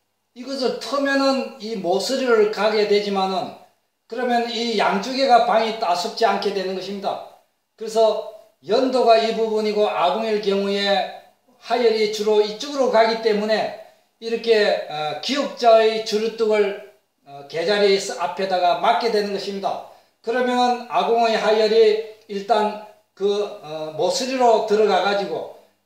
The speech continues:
다시 먼저 들어온 순서대로 조금 낮으면서 이렇게 배연 뒤에, 어, 주류뚝 뒤 배연구레가 이렇게 빠지는 그런, 어, 어, 축조입니다.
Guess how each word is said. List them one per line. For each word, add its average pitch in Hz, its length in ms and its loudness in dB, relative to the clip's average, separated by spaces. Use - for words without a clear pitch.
다시 233 800 0
먼저 208 440 0
들어온 214 440 2
순서대로 208 800 2
조금 196 540 -2
낮으면서 202 1040 0
이렇게 202 440 -2
배연 220 640 -2
뒤에, 202 500 0
어, 170 320 -2
주류뚝 220 480 -4
뒤 202 340 -6
배연구레가 214 840 2
이렇게 190 360 -4
빠지는 185 480 -4
그런, 220 440 -2
어, 156 500 -12
어, 127 380 -20
축조입니다. 185 580 -10